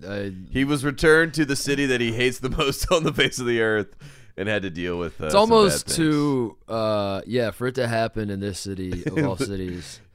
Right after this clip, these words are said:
Speaker 2: I heard you screaming, "Not like this," as you
Speaker 1: Yeah.
Speaker 2: walked out of M S G. Not like this.
Speaker 1: Um,
Speaker 2: <laughs>
Speaker 1: in case you missed it, uh, our alma mater's played.
Speaker 2: Right.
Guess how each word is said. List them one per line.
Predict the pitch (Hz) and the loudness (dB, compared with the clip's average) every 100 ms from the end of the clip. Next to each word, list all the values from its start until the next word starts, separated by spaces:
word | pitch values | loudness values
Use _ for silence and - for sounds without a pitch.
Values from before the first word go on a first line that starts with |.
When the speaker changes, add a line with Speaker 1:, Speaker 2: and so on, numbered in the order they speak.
| - - - | -20 -20 0
Speaker 2:
I | 123 | 2
heard | 139 160 | 4 2
you | 156 139 | 0 -6
screaming, | - 131 123 117 104 | -4 -2 0 -2 -2
"Not | 107 113 104 | -2 -2 0
like | 98 85 | -4 -4
this," | 90 78 76 - | -4 -4 -6 -8
as | - 101 - | -6 -4 0
you | |
Speaker 1:
Yeah. | 113 | 0
Speaker 2:
walked | 92 90 85 | 0 -2 -4
out | 76 | -4
of | 73 | -6
M | 73 | -8
S | 73 - | -10 -12
G. | 65 64 | -16 -12
Not | 73 82 | -10 -8
like | 69 67 | -10 -14
this. | - 62 - - - | -14 -16 -16 -16 -8
Speaker 1:
Um, | 117 123 120 113 107 98 - - | -2 0 0 0 -2 -8 -12 -18
Speaker 2:
<laughs> | - - | -14 -6
Speaker 1:
in | 131 | -6
case | 135 156 180 | 0 0 2
you | 226 | 0
missed | 170 120 - | 0 -2 -2
it, | 113 - _ _ _ - | -4 -4 _ _ _ -8
uh, | 110 113 110 107 101 98 113 117 - - - - - - - 98 | -2 0 0 0 0 -2 -6 -14 -20 -16 -16 -14 -18 -20 -12 -4
our | 107 | -2
alma | 117 | -2
mater's | 113 110 104 | -4 -4 -6
played. | - 113 87 69 - - | -8 -8 -8 -12 -20 -14
Speaker 2:
Right. | 76 76 | -10 -10